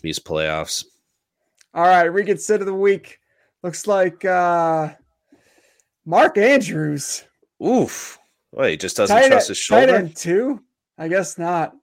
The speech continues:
Speaker 2: I don't know. What's Regan thinking, man? He's got, you know, Mark
Speaker 1: Ugh.
Speaker 2: Andrews.
Speaker 1: And
Speaker 2: Who is
Speaker 1: starting
Speaker 2: this? Who
Speaker 1: Taysom Hill over him.
Speaker 2: Taysom
Speaker 1: Jeez.
Speaker 2: Hill? Wow.
Speaker 1: Ugh.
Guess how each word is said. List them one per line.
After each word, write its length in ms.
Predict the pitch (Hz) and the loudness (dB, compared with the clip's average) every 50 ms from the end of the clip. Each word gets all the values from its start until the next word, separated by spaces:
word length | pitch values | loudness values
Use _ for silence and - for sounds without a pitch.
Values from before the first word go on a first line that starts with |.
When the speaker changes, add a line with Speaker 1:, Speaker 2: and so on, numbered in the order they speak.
| _ - | _ -4
Speaker 2:
I 140 | - 240 247 | 0 2 2
don't 120 | 208 175 | 2 2
know. 120 | 165 165 151 | 0 -2 0
What's 220 | 156 214 - - | -2 -2 -4 -4
Regan 240 | 208 208 220 208 170 143 | -4 -4 -2 -4 -4 -6
thinking, 300 | - 175 180 170 151 147 | -6 -6 -6 -6 -6 -6
man? 180 | 151 147 147 | -6 -6 -6
He's 140 | 151 170 165 | -8 -8 -6
got, 380 | 170 185 180 170 160 156 - - - - _ _ _ _ _ _ _ _ _ _ _ _ _ _ - | -4 -2 -2 0 0 -2 -4 -6 -12 -20 _ _ _ _ _ _ _ _ _ _ _ _ _ _ -6
you 80 | 180 | -4
know, 220 | 185 175 135 101 95 - - - - _ _ _ _ _ _ _ - | -2 -2 -2 -4 -8 -12 -16 -20 -20 _ _ _ _ _ _ _ -16
Mark 320 | - 170 175 196 196 233 226 196 | -10 -4 0 2 2 2 2 0
Speaker 1:
Ugh. 40 | 196 | -2
Speaker 2:
Andrews. 800 | 196 196 190 160 180 190 185 185 185 185 190 185 160 - - - _ _ _ _ _ _ _ - | -2 -2 -4 -4 -4 -4 -2 -2 -2 -2 -4 -6 -8 -12 -16 -20 _ _ _ _ _ _ _ -10
Speaker 1:
And 180 | - 87 78 76 | -10 -8 -4 0
Speaker 2:
Who 80 | - 202 | 0 2
is 80 | 254 | 2
Speaker 1:
starting 420 | 269 - 92 98 113 110 - 110 98 | 2 2 2 0 0 0 -4 -8 -6
Speaker 2:
this? 80 | 85 - | -2 0
Who 60 | 110 | 2
Speaker 1:
Taysom 460 | 120 120 135 135 - - 117 90 80 | 2 4 4 2 2 0 -2 -4 -4
Hill 240 | 90 110 117 139 135 | 0 0 2 2 2
over 280 | 92 87 87 - - 71 | 0 -4 -6 -10 -10 -4
him. 40 | - | 0
Speaker 2:
Taysom 440 | 202 226 311 - - 220 185 170 | 0 0 0 0 -2 -4 -4 -4
Speaker 1:
Jeez. 60 | 156 147 | -4 -2
Speaker 2:
Hill? 440 | 156 160 175 220 262 269 285 277 214 - _ - 220 - 139 139 | -2 0 0 0 0 0 -2 -4 -8 -14 _ -20 -20 -20 -18 -12
Wow. 460 | 151 147 143 175 190 185 165 131 95 - | -8 -6 -4 -2 -2 -2 -2 -4 -6 -8
Speaker 1:
Ugh. 80 | - | -12